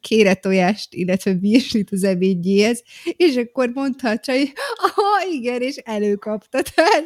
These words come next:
érted, és már utána elkezdtek döngetni, és ott röhögtem rajta, hogy ez mennyire,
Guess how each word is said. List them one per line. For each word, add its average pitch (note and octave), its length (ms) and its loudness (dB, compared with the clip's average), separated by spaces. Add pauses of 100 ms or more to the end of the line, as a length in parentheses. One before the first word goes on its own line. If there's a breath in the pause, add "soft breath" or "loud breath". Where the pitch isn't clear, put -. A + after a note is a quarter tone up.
érted, B3+ 400 -4
és A#3+ 180 -4
már A#3+ 140 -4
utána A3+ 280 -2
elkezdtek G#3 500 -2
döngetni, G3 600 -4 (320 soft breath)
és - 80 -12
ott B3 160 0
röhögtem F#3+ 440 2
rajta, G3 280 2
hogy F3+ 100 0
ez F#3 100 0
mennyire, F3 500 0